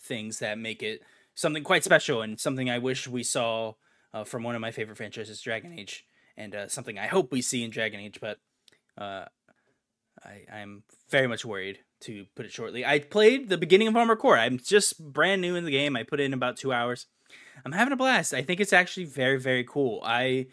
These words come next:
love the look of the core, Armored Core guy that you are. Uh, so far, the story seems kind of interesting. I don't know how deep they'll go into the story. Uh, it just kinda opened up. It doesn't really describe you much. I know this is the sixth game in the franchise, so you should have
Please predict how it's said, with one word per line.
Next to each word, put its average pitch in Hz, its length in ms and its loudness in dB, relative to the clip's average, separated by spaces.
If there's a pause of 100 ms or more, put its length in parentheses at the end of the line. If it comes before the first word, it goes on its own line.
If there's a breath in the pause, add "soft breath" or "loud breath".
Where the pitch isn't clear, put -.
(360 soft breath)
love 139 1160 6
the 143 160 4
look 135 640 0
of 135 220 -2
the 135 100 -4
core, 147 800 2
Armored 135 400 -2
Core 143 460 -2 (100)
guy 131 380 2
that 131 140 -4
you 123 140 -2
are. 123 340 -4 (380 soft breath)
Uh, 131 300 4
so 147 180 0
far, 151 200 4
the 143 80 0
story 143 360 0
seems 143 520 -6
kind 294 200 -2
of 240 80 -2
interesting. 226 440 -6
I 135 100 0
don't 160 140 -2
know 151 120 0
how 143 180 0
deep 131 300 -6
they'll 127 120 -4
go 113 200 -6
into 135 140 -8
the 160 80 -8
story. 165 300 -8 (520 soft breath)
Uh, 107 60 -6
it 107 120 -6
just 127 180 -8
kinda 135 200 0
opened 123 280 -4
up. 131 80 -2
It - 40 -20
doesn't 226 200 -2
really 196 120 -4
describe 135 600 -2
you 120 100 -4
much. 135 240 -4
I 139 60 0
know 147 120 0
this 143 220 -2
is 131 140 -8
the 110 100 -12
sixth - 480 -8
game 113 180 -8
in 101 80 -12
the 104 60 -14
franchise, 107 420 -12
so - 80 -14
you 104 140 -12
should - 140 -16
have 101 180 -10